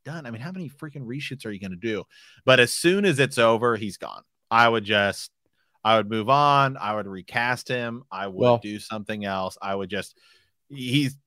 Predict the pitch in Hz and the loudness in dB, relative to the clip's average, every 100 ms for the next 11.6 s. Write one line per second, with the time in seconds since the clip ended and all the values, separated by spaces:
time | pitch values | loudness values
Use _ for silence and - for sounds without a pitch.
0 | _ - 139 156 202 175 160 151 135 127 | _ 0 4 8 6 4 -2 0 0 -2
1 | 117 113 107 110 104 98 98 95 95 107 | 0 -2 0 2 0 0 -2 -2 -4 2
2 | 120 135 131 117 127 107 104 101 101 95 | 4 4 2 -6 -8 -4 -4 -4 -6 -8
3 | 104 90 101 - 104 95 92 90 87 120 | -6 -2 -4 -4 -8 -6 -6 -8 -6 2
4 | 139 117 87 98 110 117 120 117 - 123 | 2 2 -2 0 2 0 -2 -4 -12 -10
5 | 117 101 92 92 90 - 98 95 - _ | -8 -8 -8 -10 -12 -14 -12 -12 -14 _
6 | 90 82 _ 87 85 90 90 92 - 92 | -12 -12 _ -4 -4 -4 -8 -12 -14 -16
7 | - 95 82 - 87 92 90 - 95 92 | -10 -8 -8 -12 -12 -12 -12 -14 -16 -14
8 | 92 - - _ _ _ _ - 113 107 | -16 -20 -20 _ _ _ _ -6 -4 0
9 | 95 95 98 90 104 98 - 117 117 104 | -2 -2 -8 -4 -2 -2 -2 4 4 4
10 | 104 107 127 131 120 107 95 - 139 143 | -4 -4 -2 2 2 0 -8 6 10 10
11 | 127 127 107 107 - | 8 6 4 2 -4